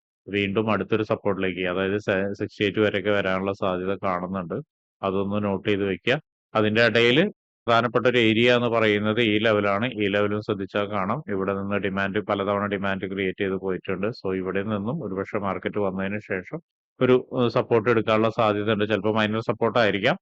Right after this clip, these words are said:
ചിലപ്പോൾ മൈനർ സപ്പോർട്ട് എടുത്തിട്ട് ചിലപ്പോൾ താഴോട്ടേക്ക് തന്നെ വരാം, അല്ലെങ്കിൽ ഇത് ബ്രേക്ക് ചെയ്തിട്ട് മുകളിലോട്ട് പോയി കഴിഞ്ഞാൽ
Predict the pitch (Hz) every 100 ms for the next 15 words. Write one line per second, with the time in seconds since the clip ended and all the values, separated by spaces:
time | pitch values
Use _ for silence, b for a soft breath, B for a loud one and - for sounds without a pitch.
0 | 113 107 95 104 101 101 110 104 101 107
1 | 98 101 113 101 110 104 101 95 98 104
2 | 104 98 95 113 107 95 92 95 98 95
3 | - 95 95 101 95 92 92 95 95 92
4 | 98 95 92 95